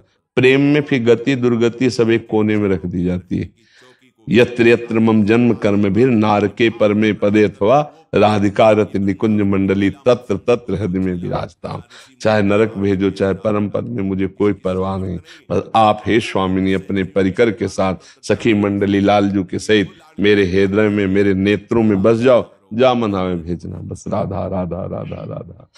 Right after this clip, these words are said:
खूब नाम जप कीजिए। ये बड़ी कृपा आपके ऊपर है जो आप ऐसा चाह रहे हैं, ये बड़ी कृपा है, बड़ी कृपा है जो ये चाह रहे हैं। ये चाह जो उत्पन्न हुई ना, ये कृपा से उत्पन्न होती है।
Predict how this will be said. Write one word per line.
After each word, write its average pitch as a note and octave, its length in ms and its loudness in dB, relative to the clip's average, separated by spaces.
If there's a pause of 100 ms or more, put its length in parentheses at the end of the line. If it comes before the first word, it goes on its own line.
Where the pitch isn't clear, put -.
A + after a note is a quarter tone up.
(240)
खूब G#2+ 200 0
नाम F2 360 -4
जप F2+ 160 -4 (120)
कीजिए। G2 400 -2 (380)
ये G#2 100 2
बड़ी G2+ 360 2
कृपा A2 600 0
आपके G#2+ 260 -4
ऊपर G2+ 360 0
है G2 180 0
जो F#2+ 220 -2
आप F#2 400 0 (800)
ऐसा F#2 220 -4
चाह F#2+ 380 0
रहे F#2+ 180 -10
हैं, F#2 260 -20 (500)
ये G#2+ 40 0
बड़ी A2 380 -2
कृपा F#2+ 360 -14
है, F2 260 -16 (720)
बड़ी B2 280 0
कृपा G#2+ 480 0
है C3 200 0
जो B2 140 -2
ये B2+ 320 0
चाह A2 460 0
रहे F2+ 160 -8
हैं। F2 180 -10
ये F#2+ 160 -2
चाह A2 340 0
जो A#2 180 2
उत्पन्न B2 380 -4
हुई C3+ 120 -2
ना, F#3+ 220 -2 (320)
ये G#2 100 -4
कृपा F#2+ 460 -6
से F#2 160 -12
उत्पन्न F#2 420 -12
होती - 260 -14
है। - 120 -12